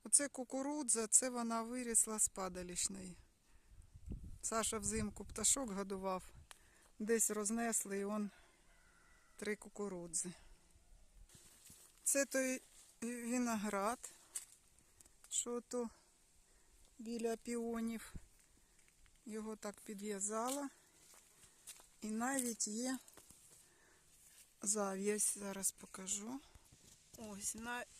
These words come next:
навіть є гроно. Єдине, ну, тут ще два, дві ягідки всього, але щось є.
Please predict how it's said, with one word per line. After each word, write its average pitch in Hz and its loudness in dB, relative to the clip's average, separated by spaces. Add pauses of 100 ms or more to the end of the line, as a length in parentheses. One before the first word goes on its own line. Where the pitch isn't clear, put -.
(140)
навіть 233 -6
є 233 -4 (1900)
гроно. 208 -2 (1400)
Єдине, 240 0
ну, 240 -4
тут 233 -4 (120)
ще 214 8 (360)
два, 240 2 (840)
дві 202 -6
ягідки 240 -6
всього, 196 -2
але 240 -4
щось 226 4
є. 180 -8